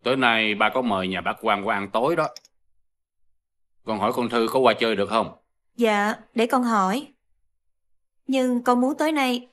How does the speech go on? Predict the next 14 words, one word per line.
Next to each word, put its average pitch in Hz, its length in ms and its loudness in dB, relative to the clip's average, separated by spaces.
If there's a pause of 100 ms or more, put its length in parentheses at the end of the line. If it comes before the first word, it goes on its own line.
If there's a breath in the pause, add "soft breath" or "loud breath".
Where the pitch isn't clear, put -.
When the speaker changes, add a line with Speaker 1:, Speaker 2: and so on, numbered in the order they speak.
Speaker 2:
ngủ 214 200 0
ở 262 80 2
nhà 254 220 0
chị 214 160 -4
Thư 254 160 0
cho 254 200 0
vui. 262 320 -2 (580)
Được 247 180 2
không 262 180 -2
ba? 269 260 2 (520)
Speaker 1:
Ba 110 80 0 (120)
mới 156 280 0
về 101 260 -2
mà. 95 260 -8